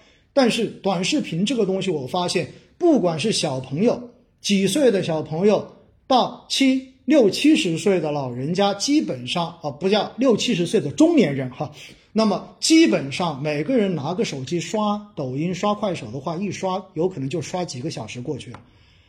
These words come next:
所以你会发现，对游戏产业的这一种喊话，以及对算法逻辑的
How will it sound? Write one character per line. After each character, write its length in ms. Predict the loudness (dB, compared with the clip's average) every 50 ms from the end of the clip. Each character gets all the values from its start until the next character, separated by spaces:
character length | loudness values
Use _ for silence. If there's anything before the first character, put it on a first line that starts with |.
| _ _ _
所 200 | -4 2 2 4
以 120 | 4 2 0 -2
你 100 | -6 -4
会 180 | -2 -2 -2 0
发 180 | -2 -2 -2
现， 200 | -2 -4 -6 -6 -12 -20 _ _ _ _ _ _ _ _ _ _ _ _ _ _ _ _ _ _ _ _ _ _ _ _ _ _
对 220 | 4 4 4 4 4
游 200 | 2 2 0 2
戏 180 | 2 0 -2
产 260 | -2 -4 -10 -10 -6
业 160 | -4 -2 -2 -2
的 100 | -4 -6
这 180 | -6 -6 -4
一 140 | -4 -4 -4
种 200 | -6 -8 -12 -16 -20 _ _ _ _ _ _ _ _ _ _ _ _ _ _ _ _
喊 200 | -6 -4 -4 0
话， 360 | 0 0 0 0 -4 -14 _ _ _ _ _
以 260 | 0 2 4 4 2
及 240 | 2 2 0 0 0
对 220 | 2 2 2 2
算 360 | 2 2 0 2 2 2 0 -2
法 180 | -4 -6 -6
逻 260 | -6 -6 0 0 0
辑 180 | 0 0 -2 -4
的 220 | -4 -6 -8 -10